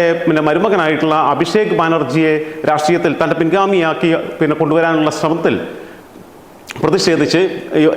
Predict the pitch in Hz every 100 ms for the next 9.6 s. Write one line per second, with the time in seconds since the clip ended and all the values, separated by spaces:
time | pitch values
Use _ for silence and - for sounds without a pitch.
0 | 160 156 165 160 160 143 - 156 190 202
1 | 170 160 151 147 147 160 151 175 170 147
2 | 160 156 147 156 156 165 160 170 196 165
3 | 156 151 147 151 170 151 151 151 - -
4 | - 151 185 202 226 185 160 160 156 151
5 | 147 185 - - - - - - 131 101
6 | 156 165 160 123 123 147 147 131 101 85
7 | - 123 151 151 147 185 202 196 214 180
8 | - 139 170 - - - - 127 180 202
9 | 214 208 208 214 202